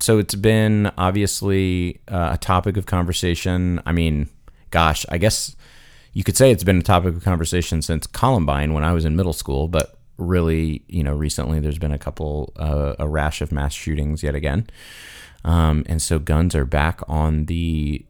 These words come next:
discussion table in a very hot and heavy way. So we wanted to, um, not, you know, sort of shirk our, um, imperative to broach the hard topics,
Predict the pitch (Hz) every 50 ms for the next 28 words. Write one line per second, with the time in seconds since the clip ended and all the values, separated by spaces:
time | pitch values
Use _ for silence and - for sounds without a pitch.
0 | - 82 87 - - - 101 110 - - 101 85 - - 78 76 76 82 78 76
1 | 73 73 76 87 76 76 76 76 73 73 82 82 - - 71 73 85 78 78 76
2 | 73 80 80 82 85 76 69 67 - - - 73 76 80 82 82 87 85 82 80
3 | 78 76 - - - 82 80 76 76 76 78 76 73 - _ - - 82 82 78
4 | 76 76 71 71 - - 80 80 82 82 80 - - _ _ _ _ _ _ -
5 | - 85 73 69 - - 92 80 76 - - - - 95 87 82 - - - -
6 | 87 85 85 85 82 82 82 82 80 80 - - - - - - - - - -
7 | - - - 90 90 87 87 85 85 82 80 80 80 78 - _ _ _ - -
8 | 90 78 - 90 92 87 87 85 85 92 107 120 - - - 95 87 82 80 76
9 | - - - - - - - - 104 92 - 87 85 - - - 85 82 85 80
10 | - 82 90 - 226 - - - - - -